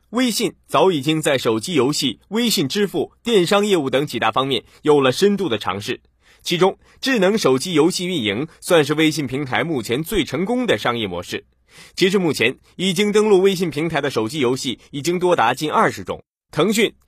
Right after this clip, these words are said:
凭借微信和手机Q Q在智能手机上的双管齐下，二零一四年第一季度，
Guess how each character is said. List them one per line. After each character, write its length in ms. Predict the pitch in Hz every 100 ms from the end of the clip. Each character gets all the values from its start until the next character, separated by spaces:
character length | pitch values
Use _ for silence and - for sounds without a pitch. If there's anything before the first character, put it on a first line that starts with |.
| _
凭 240 | - 185 220
借 100 | 185
微 200 | 208 214
信 180 | 208
和 100 | 156
手 200 | 175 117
机 120 | 110 170
Q 140 | 202
Q 240 | - 208 - -
在 180 | 170 143
智 200 | 226 160
能 180 | 143
手 200 | 185 113
机 140 | 104 160
上 180 | 156 117
的 120 | 101
双 200 | 226 233
管 200 | 135 95
齐 120 | 123
下， 280 | 120 120 _ _ -
二 120 | 185
零 140 | 165 170
一 60 |
四 160 | 165 175
年 200 | 127 135
第 180 | 185 185
一 80 | 196
季 140 | 113
度， 200 | 98